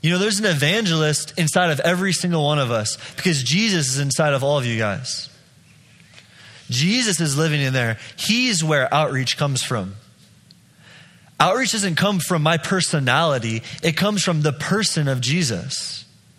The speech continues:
It comes from the Holy Spirit living inside of me and driving me towards the things that Jesus wanted us. That's the Holy Spirit's job,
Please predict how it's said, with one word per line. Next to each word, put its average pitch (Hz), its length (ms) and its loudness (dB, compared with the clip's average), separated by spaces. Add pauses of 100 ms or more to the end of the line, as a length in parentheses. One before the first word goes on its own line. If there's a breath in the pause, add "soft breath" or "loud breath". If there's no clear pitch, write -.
(460 loud breath)
It 151 100 -2
comes 202 260 0
from 165 240 0
the 156 100 2
Holy 190 380 0
Spirit 160 560 0 (480 loud breath)
living 185 420 2
inside 165 400 2
of 151 80 0
me 139 120 0
and 139 100 -2
driving 165 600 2
me 143 220 0 (220 loud breath)
towards 185 260 0
the 160 100 -2
things 185 240 0
that 143 180 -2
Jesus 175 540 0
wanted 120 340 -2
us. 104 560 -6 (760 loud breath)
That's 196 200 2
the 226 100 0
Holy 208 220 2
Spirit's 175 400 -2
job, 139 420 0